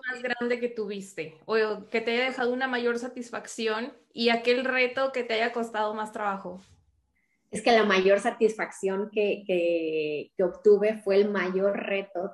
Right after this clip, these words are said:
Speaker 2: también, y es justamente, eh, la paridad que, que hoy tenemos al interior del partido. Nosotros llegamos con convocatorias para, para dirigencias estatales y municipales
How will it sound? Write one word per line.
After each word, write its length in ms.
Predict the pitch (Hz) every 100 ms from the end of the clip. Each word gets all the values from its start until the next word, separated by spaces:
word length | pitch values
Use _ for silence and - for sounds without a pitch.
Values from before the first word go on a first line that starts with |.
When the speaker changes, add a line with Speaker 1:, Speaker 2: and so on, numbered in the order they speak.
| -
Speaker 2:
también, 520 | 175 175 175 147 143 - _ _
y 160 | 190 190
es 160 | 185 -
justamente, 1000 | 196 - 202 196 190 190 196 190 190 -
eh, 300 | 180 175 170 -
la 240 | 185 175
paridad 500 | 180 170 170 170 165 -
que, 320 | 190 175 - _
que 120 | 180
hoy 280 | 170 170 170 -
tenemos 560 | 175 175 175 175 180 -
al 140 | 175
interior 480 | 170 165 160 165 160
del 180 | 170 -
partido. 500 | - - 156 - - _ _ _ - _ _ _ _ _ -
Nosotros 640 | 226 226 240 254 262 254
llegamos 880 | 220 202 196 220 233 311 - - -
con 840 | - 214 208 196 190 185 185 180 - _ _ _
convocatorias 1040 | 202 202 202 202 190 - 196 202 226 233 -
para, 540 | 202 185 175 170 175 -
para 180 | 185 170
dirigencias 720 | 175 180 - 180 185 202 196 -
estatales 800 | 185 180 175 170 180 180 190 -
y 60 | 190
municipales 1040 | 180 170 170 - - 185 185 214 285 -